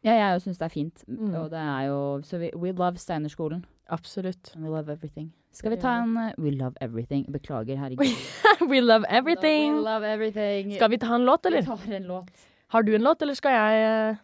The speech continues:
Speaker 1: Ja, ehm, Fie.
Speaker 2: Ja, det var det jeg
Speaker 1: Har
Speaker 2: også tenkte
Speaker 1: kommet
Speaker 2: på.
Speaker 1: med mer musikk.
Speaker 2: Mm.
Speaker 1: Som vi har snakket om før på podcasten her, vi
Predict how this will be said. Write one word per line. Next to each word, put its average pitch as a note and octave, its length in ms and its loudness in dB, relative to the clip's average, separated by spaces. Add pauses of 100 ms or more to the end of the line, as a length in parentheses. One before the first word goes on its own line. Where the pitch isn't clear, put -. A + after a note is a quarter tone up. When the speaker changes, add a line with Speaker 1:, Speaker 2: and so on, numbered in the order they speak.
(100)
Speaker 1:
Ja, C4+ 240 -2 (240)
ehm, A#3 680 2
Fie. G#3 380 -4 (400)
Speaker 2:
Ja, F#4 80 6 (100)
det - 80 -2
var D#4 80 6
det C#4+ 80 4
jeg A#3+ 60 6
Speaker 1:
Har G3 80 4
Speaker 2:
også F#3+ 80 -6
tenkte F#3+ 240 -4
Speaker 1:
kommet C4 240 2
Speaker 2:
på. D#3+ 80 -14 (200)
Speaker 1:
med E3+ 100 -14
mer C#3+ 300 -10
musikk. G3+ 500 -12 (140)
Speaker 2:
Mm. C4+ 360 0 (600)
Speaker 1:
Som G#3+ 240 0
vi G3+ 80 2
har G#3 200 4
snakket G#3+ 320 -4
om F#3+ 100 0
før F3 200 0
på F3+ 180 0 (300)
podcasten E3+ 420 -4
her, A3+ 120 0
vi F#3+ 140 -2